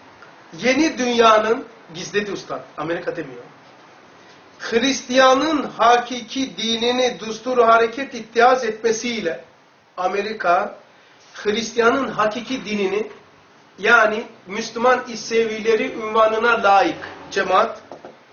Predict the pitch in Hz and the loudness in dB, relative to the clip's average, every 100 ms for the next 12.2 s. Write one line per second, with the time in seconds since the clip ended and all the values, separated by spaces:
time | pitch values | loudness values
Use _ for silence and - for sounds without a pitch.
0 | _ _ - - 170 170 170 - - 208 | _ _ -12 0 4 4 2 -4 -16 -4
1 | 240 254 262 269 254 226 254 214 165 147 | 2 2 2 -4 -6 -6 -6 -6 -6 0
2 | 196 190 180 208 233 208 185 156 147 156 | 2 2 0 0 0 0 -4 -6 -6 -12
3 | 131 - _ _ 160 220 220 269 254 233 | -16 -18 _ _ -8 -6 -2 4 6 6
4 | 240 277 269 233 - 240 226 233 233 214 | 4 -2 -6 -4 2 4 4 0 0 -2
5 | 254 240 196 180 185 - - - - - | -2 -2 0 0 0 -8 -20 -20 -20 -12
6 | - 190 175 202 233 240 285 311 269 240 | -6 -2 4 6 6 6 4 -2 -4 -4
7 | 247 - 262 277 302 302 277 277 262 240 | -8 0 2 4 4 2 0 2 2 0
8 | 208 160 151 - 190 214 220 208 202 214 | -8 -12 -20 -12 -8 -6 -4 -4 -4 -6
9 | - - 196 226 240 226 233 226 190 202 | -10 -8 -4 -4 -4 -2 -2 -2 -6 -4
10 | 196 262 262 269 - - _ _ _ _ | -6 -10 -12 -12 -14 -20 _ _ _ _
11 | _ _ 185 175 190 202 233 220 233 226 | _ _ -2 -2 -4 -10 -8 -10 -10 -6
12 | 262 262 | -4 -4